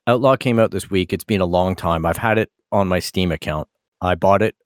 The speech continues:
on, I paid the forty bucks, and I actually made the choice to buy it on my Xbox versus my PlayStation, which is normally my main gaming rig, because I just got mad at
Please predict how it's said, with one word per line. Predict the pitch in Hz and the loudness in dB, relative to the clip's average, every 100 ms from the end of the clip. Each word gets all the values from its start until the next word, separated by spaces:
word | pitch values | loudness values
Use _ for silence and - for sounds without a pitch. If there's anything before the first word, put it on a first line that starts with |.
| - | -4
on, | 95 90 87 | -2 0 -2
I | 85 | -4
paid | 95 92 | -4 -4
the | 107 | -4
forty | - 107 98 | 0 0 2
bucks, | 90 85 - - _ _ _ _ _ - | 0 -2 -8 -18 _ _ _ _ _ -4
and | 104 | 0
I | |
actually | 107 117 120 | 0 0 0
made | 110 113 | 2 0
the | 113 | -2
choice | 95 90 | -2 -2
to | 110 | -2
buy | 101 85 87 | -2 -2 0
it | - - | -2 -2
on | 90 90 | -2 0
my | 95 | -2
Xbox | 117 131 - 82 90 - | -2 -6 -4 -4 -4 -8
versus | 90 92 101 104 | -8 -6 -6 -2
my | 95 | -2
PlayStation, | - 117 123 80 82 90 | 0 -2 -2 -6 -6 -8
which | 87 85 | -8 -4
is | 85 85 | -6 -6
normally | - 92 95 95 | -4 -2 0 0
my | 92 | 0
main | 92 104 95 | 0 -2 -2
gaming | 113 139 95 | 0 0 0
rig, | 92 120 _ - _ _ _ _ - | 0 -2 _ -20 _ _ _ _ -8
because | 120 139 127 | -2 0 4
I | 131 | 2
just | 135 131 | 2 0
got | 131 95 | 0 2
mad | 85 | 0
at | 107 | 0